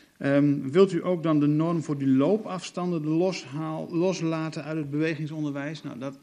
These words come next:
hebben we feitelijk, eh, er is een, er is een landelijke norm, heb ik u ook aangegeven. En die geldt voor Soest op zo'n drieënhalve kilometer. En wij hebben in Soe-, sorry, voor het land op drieënhalve kilometer.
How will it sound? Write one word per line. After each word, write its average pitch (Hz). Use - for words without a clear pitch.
hebben 190
we 147
feitelijk, 185
eh, 139
er 170
is 196
een, 175
er 147
is 160
een 147
landelijke 185
norm, 131
heb 110
ik -
u 156
ook 135
aangegeven. 117
En 113
die 127
geldt 139
voor 139
Soest 170
op 147
zo'n 135
drieënhalve 131
kilometer. 113
En 120
wij 120
hebben 127
in 120
Soe-, -
sorry, 143
voor 131
het 120
land 143
op 131
drieënhalve 127
kilometer. 101